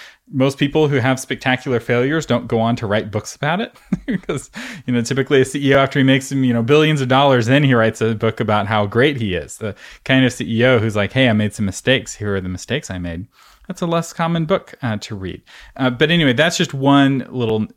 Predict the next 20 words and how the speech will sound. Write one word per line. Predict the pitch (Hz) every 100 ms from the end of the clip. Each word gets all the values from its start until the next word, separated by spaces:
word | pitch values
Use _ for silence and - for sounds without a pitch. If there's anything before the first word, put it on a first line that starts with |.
| _
niche | 143 120 156 - - -
that | 117 104
I'm | 104
a | 101
maven | 101 113 104 85
of. | 82
But | -
I'm | 190
also | 202 -
a | 156
maven | 127 117 98
on | 78
technology | - - 104 110 104
topics | 101 95 92 90
and | 98
other, | 92 85 - - - _
uh, | - 82
non-book | 110 110 113 113 110 123 120 - _
related | 123 110 98 90 90 -
things. | 95 82 -